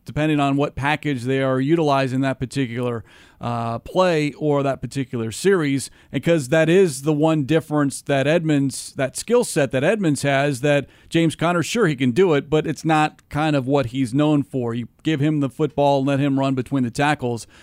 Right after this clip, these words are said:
But I do think Chase Edmonds, I don't know if he'll have more success catching the football versus running the football, but it is something that the Cardinals wanted to make sure that they had at least one, one running back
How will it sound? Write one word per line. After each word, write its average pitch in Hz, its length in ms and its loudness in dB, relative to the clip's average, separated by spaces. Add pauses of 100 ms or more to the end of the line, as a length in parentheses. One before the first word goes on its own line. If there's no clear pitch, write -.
(220)
But 143 120 2
I 143 80 4
do 160 140 2
think 156 240 0
Chase 147 300 0
Edmonds, 147 600 0
I 165 100 -4
don't 175 100 -2
know 165 80 2
if 131 60 -2
he'll 147 160 0
have 139 180 2
more 185 240 2
success 160 640 -2 (400)
catching 214 420 0
the 160 80 0
football 151 420 0
versus 135 480 -2
running 190 320 2
the 135 100 0
football, 127 580 0 (300)
but 160 160 2
it 170 100 4
is 180 160 2
something 156 500 0
that 143 260 0
the 139 140 0
Cardinals 143 460 0
wanted 139 300 0
to 131 60 -2
make 131 200 0
sure 147 240 -2
that 127 140 -2
they 131 140 -2
had 127 160 0
at 120 80 -6
least 131 200 -4
one, 160 540 -2
one 240 220 4
running 143 260 0
back 123 300 -2